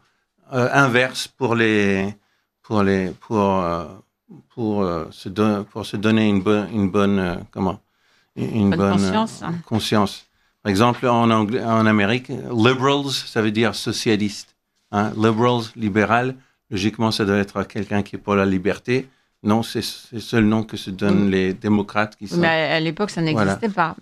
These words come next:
Speaker 2: Euh,
Speaker 1: Non, mais
Speaker 2: les
Speaker 1: je parle d'une version moderne.
Speaker 2: Alors, parlons un petit peu maintenant de la Constitution. Euh,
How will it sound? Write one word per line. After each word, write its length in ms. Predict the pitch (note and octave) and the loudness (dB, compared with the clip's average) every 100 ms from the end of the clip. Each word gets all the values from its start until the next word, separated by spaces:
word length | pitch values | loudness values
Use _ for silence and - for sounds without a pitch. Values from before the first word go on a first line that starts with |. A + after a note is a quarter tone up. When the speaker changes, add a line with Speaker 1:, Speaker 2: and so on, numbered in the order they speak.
| - - | -14 -4
Speaker 2:
Euh, 200 | D3+ C#3+ | 0 2
Speaker 1:
Non, 100 | B2+ | 2
mais 120 | G#2+ | 2
Speaker 2:
les 40 | |
Speaker 1:
je 100 | - | 2
parle 240 | B2 A#2+ G#2+ | 2 2 2
d'une 380 | A2 G#2+ G#2+ - _ _ _ | 2 2 0 -6 _ _ _
version 380 | A2 A2 G#2 A#2 | -2 2 4 4
moderne. 560 | A2+ A2+ G2+ F#2 F#2 G2+ _ _ _ _ _ _ - | 4 2 2 0 -4 -8 _ _ _ _ _ _ -4
Speaker 2:
Alors, 480 | A3 G3 E3 D3+ - _ _ - - | 0 2 0 -4 -12 _ _ -8 -4
parlons 220 | A3+ A#3+ | -2 0
un 80 | A3 | -2
petit 100 | G#3+ | -4
peu 100 | A3 | -2
maintenant 300 | G3 G3 A3+ | 0 0 -2
de 100 | F#3 | 0
la 120 | E3+ | -2
Constitution. 880 | F3 G3+ - F3+ F3 - E3 D#3 - _ - | -4 -6 -8 -12 -12 -8 -4 -4 -6 _ -6
Euh, 680 | - D#3+ - - - - | -2 -2 -4 -6 -10 -12